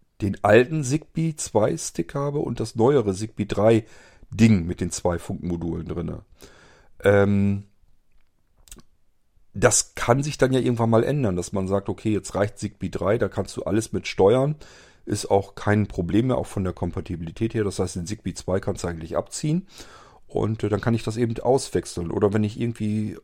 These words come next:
woanders irgendwie ein neues Funkmodul habe, das dann noch mehr kann oder sowas und möchte das dann gerne benutzen. Das kann ich halt an einem offenen System,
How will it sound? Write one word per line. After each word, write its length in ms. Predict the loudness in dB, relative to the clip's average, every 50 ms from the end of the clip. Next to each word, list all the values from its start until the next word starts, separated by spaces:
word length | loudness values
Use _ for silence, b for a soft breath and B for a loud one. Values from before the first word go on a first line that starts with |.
| _ -20 -20 -20 -14 -8
woanders 420 | -4 0 0 2 2 2 2 0 -2
irgendwie 240 | -6 -6 -4 -2 -2
ein 120 | 0 2
neues 240 | 2 2 2 2 0
Funkmodul 520 | -2 -8 -8 -8 -6 -6 -4 -2 0 0 2
habe, 160 | 2 0 0
das 200 | -2 -2 -6 -4
dann 300 | -4 -2 -2 -4 -6 -6 -2
noch 280 | 2 2 2 2 2
mehr 160 | 0 0 0
kann 360 | 0 0 0 2 2 2 2 2
oder 160 | 2 0 2
sowas 300 | 2 4 2 2 0 -2 B B B B B
und 100 | B 2
möchte 240 | 4 4 2 2 2
das 200 | 2 2 2 2
dann 160 | 0 0 2
gerne 220 | 2 2 2 2 2
benutzen. 500 | 2 2 0 0 0 -4 -10 -10 -10 -12 -12
Das 160 | -14 -12 -8
kann 160 | -4 -4 -2
ich 140 | -2 -2 0
halt 180 | 0 0 0 0
an 100 | -2 -2
einem 140 | -2 0 -2
offenen 300 | -2 -2 -2 -2 -2 -2
System, 420 | -4 -6 -4 -2 0 0 0